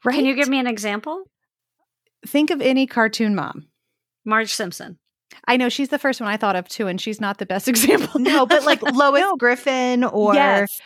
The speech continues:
Speaker 1: Um,
Speaker 3: um,
Speaker 1: I know. I'm trying to think of,
Speaker 3: the
Speaker 1: like, that
Speaker 3: Jetsons' wife kinda had a big butt.
Speaker 1: Yes. Where it's,
Speaker 3: Um,
Speaker 1: it's just, like, that's, like, a prominent feature, I guess.
Speaker 3: Yeah.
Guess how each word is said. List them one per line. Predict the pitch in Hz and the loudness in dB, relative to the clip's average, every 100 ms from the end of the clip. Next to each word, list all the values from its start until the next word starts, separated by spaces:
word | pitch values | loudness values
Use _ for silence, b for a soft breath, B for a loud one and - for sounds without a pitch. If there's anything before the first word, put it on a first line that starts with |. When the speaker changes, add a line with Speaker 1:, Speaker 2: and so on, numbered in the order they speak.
| B | B
Speaker 1:
Um, | 233 233 | 0 4
Speaker 3:
um, | 214 208 190 190 | 4 2 0 0
Speaker 1:
I | 226 | -2
know. | 220 190 | 0 0
I'm | 190 | 0
trying | 208 240 | 0 -2
to | 247 | -2
think | 247 226 | -4 -4
of, | 208 | 0
Speaker 3:
the | 254 | 0
Speaker 1:
like, | 277 | 0
that | - 214 208 | 2 4 4
Speaker 3:
Jetsons' | 285 269 262 | 2 0 0
wife | 247 247 254 | 0 0 0
kinda | - 247 233 | -2 -2 -2
had | 247 226 | 0 -2
a | 226 | -2
big | 220 220 | -4 -2
butt. | 220 220 214 220 - _ - | -2 0 -2 -4 -12 _ -6
Speaker 1:
Yes. | 240 214 175 208 - - | 0 0 0 -6 -12 -18
Where | - 247 240 196 | -4 0 2 0
it's, | 185 | -2
Speaker 3:
Um, | 196 | -2
Speaker 1:
it's | 226 | -2
just, | 208 277 | -4 -2
like, | 302 - | -2 0
that's, | 226 220 247 | 0 0 -2
like, | 226 | -2
a | |
prominent | 220 - 202 190 196 180 202 - - _ _ _ _ _ _ _ | -6 0 0 2 0 -2 -4 -12 -20 _ _ _ _ _ _ _
feature, | _ - 214 202 - - - | _ -6 -4 -2 -6 -8 -8
I | |
guess. | 180 - - 220 | -10 -12 -12 -12
Speaker 3:
Yeah. | 190 208 175 - | -4 0 0 -2